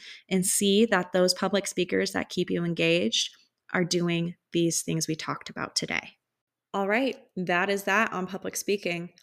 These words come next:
What are we taking away? One, remember to awe your audience. Arms, walking,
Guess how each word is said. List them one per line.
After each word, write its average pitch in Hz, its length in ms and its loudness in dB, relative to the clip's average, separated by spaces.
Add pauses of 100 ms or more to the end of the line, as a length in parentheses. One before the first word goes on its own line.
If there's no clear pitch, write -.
(540)
What 190 460 0
are 214 100 4
we 214 120 6
taking 185 560 -4
away? 165 480 -2 (1040)
One, 170 360 0 (600)
remember 185 400 2
to 233 480 0
awe 185 400 -2 (180)
your 196 240 -2
audience. 170 720 -4 (400)
Arms, 190 440 0 (140)
walking, 180 540 -2